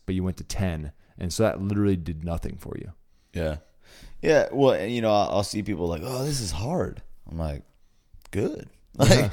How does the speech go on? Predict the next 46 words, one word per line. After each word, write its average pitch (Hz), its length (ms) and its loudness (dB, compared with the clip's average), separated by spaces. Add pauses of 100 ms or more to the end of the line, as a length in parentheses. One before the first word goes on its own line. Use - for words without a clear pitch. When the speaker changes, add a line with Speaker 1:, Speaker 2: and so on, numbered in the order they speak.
(160)
Speaker 1:
yeah. 120 200 4
Speaker 2:
you 120 80 2
know, 131 120 6
that's 165 180 2
exactly 131 480 0
what 127 140 4
it's 95 120 0
supposed 107 520 0
to 98 80 -4
be. 76 220 -4
That's 82 180 -6
what 95 100 -4
it's - 80 -8
supposed 95 460 -4
to 85 80 -8
feel 78 240 -6
like. 71 420 -6
And, 80 300 -6
uh, 76 300 -2 (1200)
and 95 180 -4
so 87 240 -2 (600)
I 90 100 -8
don't 92 120 -4
even 78 160 -6
know 78 100 -4
how 82 120 -2
we 78 100 -4
got 80 200 0
onto 85 260 -2
that, 76 300 -2
but 73 400 -4 (120)
Speaker 1:
Well, 156 140 10
Speaker 2:
that 151 40 10
Speaker 1:
like, 143 180 8
the 139 80 0
people, 165 300 2
the 117 160 0
people 156 240 2
that 131 80 8
you 131 220 2
see 131 440 4
on 107 200 0
Instagram 123 640 0 (440)
that 101 120 0
you're 110 440 4
idolizing, 113 680 2